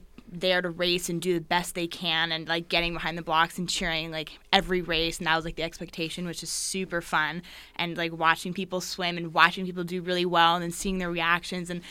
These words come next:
getting out and hugging them after, which is, like, super, super fun. And just, like, being a part of that team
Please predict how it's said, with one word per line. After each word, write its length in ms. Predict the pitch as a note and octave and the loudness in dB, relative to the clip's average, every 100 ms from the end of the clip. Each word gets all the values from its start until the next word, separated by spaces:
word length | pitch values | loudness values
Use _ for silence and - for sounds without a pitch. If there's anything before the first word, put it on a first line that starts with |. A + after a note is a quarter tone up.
| - - | -18 -8
getting 220 | F#3+ F#3 | -4 2
out 120 | F3 E3+ | 6 4
and 100 | F#3+ | 4
hugging 320 | A3 G3 F#3 | 2 2 0
them 140 | F3 | 0
after, 400 | - F3 F3 E3+ | 4 4 2 -2
which 180 | F3 E3+ | -2 -2
is, 140 | E3+ E3+ | -6 -4
like, 160 | D#3+ | -4
super, 500 | - - - F#3+ E3 | -4 -6 -4 -4 -4
super 300 | E3+ F3 D#3+ | -6 -6 -8
fun. 300 | D#3+ E3 D3+ | -2 0 0
And 80 | D#3 | -2
just, 120 | E3+ | -6
like, 180 | F3 D#3+ | -6 -6
being 220 | - E3+ E3 | -8 -8 -8
a 40 | |
part 300 | D#3 - E3 | -6 0 0
of 100 | D#3+ | 0
that 280 | D#3 D#3 - | 2 2 2
team 460 | - D#3+ D3+ G3+ | -8 -8 -4 -4